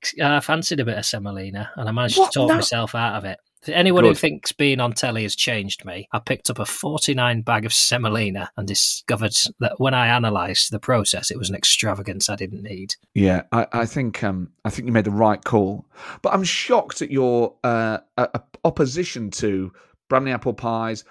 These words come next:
Speaker 2: What about a rhubarb and apple strudel? I
Speaker 1: No,
Speaker 2: mean, I
Speaker 1: thank
Speaker 2: guess that
Speaker 1: you.
Speaker 2: sounds
Speaker 1: Oh, strudel is, mm, it's okay. It's, it's closer, though. Daniel Farke is a fan of the
Speaker 2: Um,
Speaker 1: strudel, and therefore all Leeds United fans now must be very glad of the strudel.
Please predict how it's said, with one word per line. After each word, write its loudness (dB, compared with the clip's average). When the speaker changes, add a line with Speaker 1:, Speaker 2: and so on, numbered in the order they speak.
Speaker 2:
What 0
about 0
a -2
rhubarb 2
and 2
apple -4
strudel? 4
I -16
Speaker 1:
No, 2
Speaker 2:
mean, 6
I 6
Speaker 1:
thank 4
Speaker 2:
guess 2
that 4
Speaker 1:
you. 4
Speaker 2:
sounds -4
Speaker 1:
Oh, 4
strudel 0
is, -2
mm, -6
it's -4
okay. 0
It's, -8
it's -12
closer, -2
though. -6
Daniel 0
Farke 0
is 4
a 2
fan 2
of 0
the 2
Speaker 2:
Um, 4
Speaker 1:
strudel, 0
and 4
therefore 0
all 4
Leeds 2
United -2
fans -2
now 0
must 0
be -10
very -4
glad -4
of -4
the 2
strudel. -2